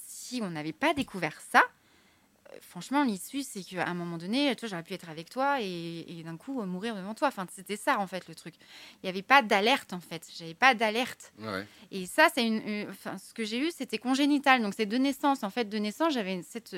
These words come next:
Speaker 1: une espèce de malformation.
Speaker 2: Donc, c'était en toi depuis le début ?
Speaker 1: En fait, depuis le début. Et j'ai jamais su.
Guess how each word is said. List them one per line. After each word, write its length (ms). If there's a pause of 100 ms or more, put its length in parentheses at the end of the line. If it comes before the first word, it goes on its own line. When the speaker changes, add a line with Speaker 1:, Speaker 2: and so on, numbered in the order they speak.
Speaker 1:
une 120
espèce 240
de 80
malformation. 580
Speaker 2:
Donc, 60
c'était 180
en 100
toi 160
depuis 200
le 40
début ? 240 (160)
Speaker 1:
En 120
fait, 200
depuis 220
le 60
début. 340 (480)
Et 100
j'ai 160
jamais 220
su. 260